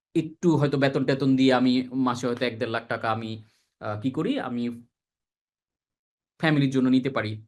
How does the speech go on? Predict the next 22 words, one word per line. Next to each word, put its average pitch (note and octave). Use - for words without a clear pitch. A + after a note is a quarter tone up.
তারপরে G#3
আরেকটু F3+
হয়তো F#3
স্কেল D#3+
আপ D3
করে D#3
আমি B2
বিজনেস A#2+
সাকসেসে C#3+
যাই, G#3+
এবং C#3+
সাকসেসের B3+
থেকেই B3+
মূলত A3
আমরা D#3+
বিজনেস C3+
স্কেল A2
আপ, G2
অর্থাৎ G3
বিজনেসের B3+
গ্রোথের G3+
এই A3+